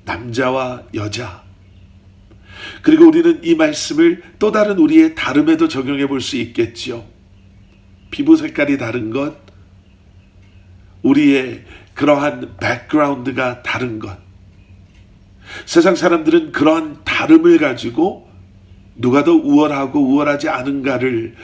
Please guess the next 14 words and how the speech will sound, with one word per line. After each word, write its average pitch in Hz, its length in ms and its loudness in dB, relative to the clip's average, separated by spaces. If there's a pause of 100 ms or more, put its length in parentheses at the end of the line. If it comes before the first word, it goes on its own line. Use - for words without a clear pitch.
(260)
구분한다면, 123 1000 -4 (640)
우리는 135 440 -4
그러한 139 500 -4
다름 135 360 -2
속에 139 580 -4 (360)
우리를 165 380 2
하나 - 480 -2
되게 160 240 2
하시는 139 520 -6 (280)
하나님의 143 680 -4
사랑으로 120 680 -8 (760)
함께 151 800 -6 (440)
선을 160 680 -2
이루며 110 460 -6